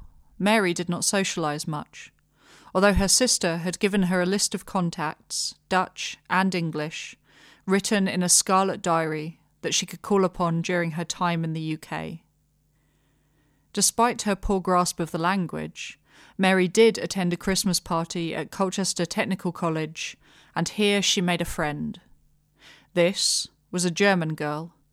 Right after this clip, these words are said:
nineteen-year-old Renata Krummock, also an au pair who worked in the village of Earlscone, a twenty-three-minute bus journey from Bullbanks Farm.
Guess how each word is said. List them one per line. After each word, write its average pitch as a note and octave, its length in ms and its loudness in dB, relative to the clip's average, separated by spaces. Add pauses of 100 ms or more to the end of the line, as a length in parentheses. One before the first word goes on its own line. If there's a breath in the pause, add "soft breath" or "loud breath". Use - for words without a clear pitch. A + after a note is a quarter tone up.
(320 loud breath)
nineteen-year-old F#3+ 840 4
Renata F3+ 500 0
Krummock, E3 460 -2 (260)
also F#3+ 380 2
an E3+ 100 2
au E3 100 2
pair D#3+ 440 -4 (100)
who F#3+ 100 2
worked F3 320 2
in F3 80 0
the E3 80 0
village F3+ 380 -2
of E3+ 140 -8
Earlscone, D#3+ 680 -2 (400 soft breath)
a - 60 -8
twenty-three-minute F3+ 880 -2
bus F#3 240 0
journey D#3+ 360 -2
from D#3+ 260 -4
Bullbanks D#3+ 500 -2
Farm. D#3+ 460 -4